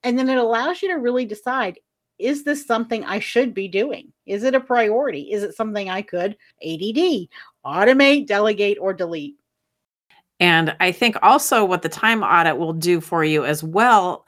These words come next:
Speaker 2: and the S O Ps combined. So let's look at this from two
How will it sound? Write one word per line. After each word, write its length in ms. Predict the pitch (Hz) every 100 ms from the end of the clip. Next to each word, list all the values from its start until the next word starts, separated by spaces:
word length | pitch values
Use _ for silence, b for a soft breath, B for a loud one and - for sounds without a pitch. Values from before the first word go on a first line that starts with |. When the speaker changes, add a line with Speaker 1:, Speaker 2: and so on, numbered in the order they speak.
| _ 196
Speaker 2:
and 320 | 247 269 233
the 120 | -
S 180 | 202 208
O 100 | 180
Ps 240 | 202 180
combined. 720 | - - 160 160 160 135 123
So 140 | 156 170
let's 340 | 190 254 -
look 260 | 269 285 285
at 140 | 254 202
this 380 | 196 196 - -
from 300 | - 202 175
two 460 | 165 - 185 175